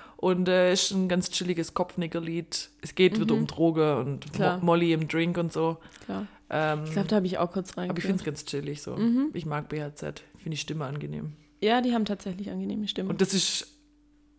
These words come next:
Speaker 1: ja, ist schon, geht schon eher in die Shisha-Bar-Richtung, aber noch, ähm, co-, noch auf die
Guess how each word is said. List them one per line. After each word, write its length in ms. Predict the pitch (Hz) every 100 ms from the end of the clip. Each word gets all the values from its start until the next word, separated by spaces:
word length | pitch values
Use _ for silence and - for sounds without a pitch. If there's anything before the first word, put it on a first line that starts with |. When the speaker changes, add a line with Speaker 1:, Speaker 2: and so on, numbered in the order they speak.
| _
Speaker 1:
ja, 200 | - 165
ist 240 | 170 185 -
schon, 260 | 220 208 208
geht 220 | 190 190
schon 100 | 214
eher 160 | 156 196
in 100 | 185
die 120 | 180
Shisha-Bar-Richtung, 1040 | - 233 233 202 208 202 202 208 233 196
aber 220 | 151 170 180
noch, 440 | 175 175 170 127
ähm, 360 | 95 156 151 156
co-, 420 | - 170 - -
noch 140 | 190
auf 140 | 185
die 100 | 185